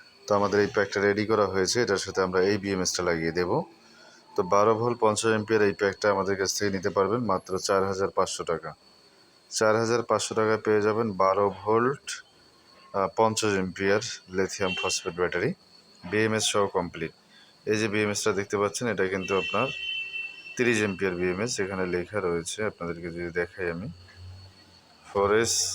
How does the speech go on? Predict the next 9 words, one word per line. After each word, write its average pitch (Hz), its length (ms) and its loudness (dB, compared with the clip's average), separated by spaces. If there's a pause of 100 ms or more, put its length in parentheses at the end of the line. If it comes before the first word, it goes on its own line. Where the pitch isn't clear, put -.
(180)
তিরিশ 101 300 -4
অ্যাম্পিয়ার 95 420 -2
বিএমএস। 90 560 -4 (640)
তো - 40 2 (100)
এই 110 120 2
বিএমএসটা 113 480 2
দেবো 110 140 4 (100)
আপনাদের 101 340 2
এই 98 60 0